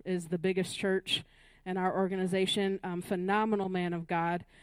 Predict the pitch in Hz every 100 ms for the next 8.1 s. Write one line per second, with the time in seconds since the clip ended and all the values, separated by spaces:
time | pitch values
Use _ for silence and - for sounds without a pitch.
0 | - - - 190 208 - - 269 262 262
1 | 226 208 - - 240 226 202 190 185 -
2 | - 190 175 165 190 190 185 - - 147
3 | 95 - - - - - - _ _ _
4 | _ _ _ _ - 196 196 190 - 156
5 | 147 175 - - - 180 170 180 214 196
6 | 202 202 190 208 185 180 175 - - -
7 | 240 247 269 247 196 226 226 226 226 240